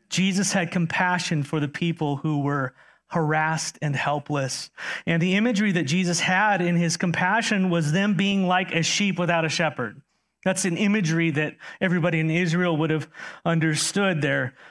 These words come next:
A sheep without a shepherd. We know the role of a shepherd, right? Shepherd is to take care of sheep, right? You feed 'em, make sure they have food, right? That's important. Like, if you forget to feed your sheep, that's not good. <laughs> Like,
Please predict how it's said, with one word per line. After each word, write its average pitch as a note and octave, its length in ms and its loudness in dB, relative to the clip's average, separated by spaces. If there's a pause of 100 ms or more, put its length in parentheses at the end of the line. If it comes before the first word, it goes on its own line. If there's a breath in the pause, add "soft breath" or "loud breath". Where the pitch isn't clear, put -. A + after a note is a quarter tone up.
A F3+ 80 2
sheep F3+ 280 0
without F3+ 280 0
a E3 60 2
shepherd. F#3 420 0
We G3+ 100 4
know G#3 220 2
the G3 100 2
role F#3 260 2
of F3+ 100 2
a D#3+ 60 2
shepherd, G3 560 0 (140)
right? F3+ 380 2 (720)
Shepherd E3 340 0
is C3+ 120 -4
to D3+ 40 -6
take E3 240 -2
care E3+ 160 0
of C3 100 -2
sheep, C#3 360 -2
right? D3+ 340 -2 (400 loud breath)
You D#3 80 0
feed D#3 320 0
'em, E3+ 220 0 (600)
make C#3+ 120 -2
sure D#3 160 -2
they D#3+ 60 2
have D3 120 0
food, D#3+ 480 -2
right? D3 140 -2
That's D#3+ 160 -2
important. D#3 480 0
Like, E3 180 0
if D#3+ 160 -2
you E3 80 0
forget D#3+ 520 -4
to E3+ 100 -2
feed E3 340 -4
your D3+ 120 -2
sheep, D#3+ 280 -4
that's D3 200 -4
not D3+ 220 -2
good. D3+ 380 -2
<laughs> - 880 -20
Like, - 460 -4